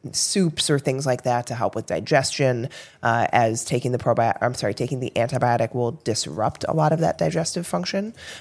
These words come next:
Um, sometimes aloe vera juice or slippery elm tea can be really soothing, uh, especially if it's going to be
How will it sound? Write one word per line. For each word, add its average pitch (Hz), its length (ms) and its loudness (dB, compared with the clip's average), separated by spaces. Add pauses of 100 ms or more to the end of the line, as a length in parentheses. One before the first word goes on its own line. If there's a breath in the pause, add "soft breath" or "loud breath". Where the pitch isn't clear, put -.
Um, 113 320 2
sometimes 135 580 0
aloe 123 300 2
vera 120 340 2
juice 151 640 2
or 113 260 0
slippery 120 580 -2
elm 117 360 0
tea 139 280 0
can 151 160 -2
be 135 120 0
really 139 240 0
soothing, 147 720 2 (340 loud breath)
uh, 117 260 4
especially 123 640 0
if 117 160 0
it's 107 140 -4
going 117 220 -4
to 120 120 -4
be 120 460 -2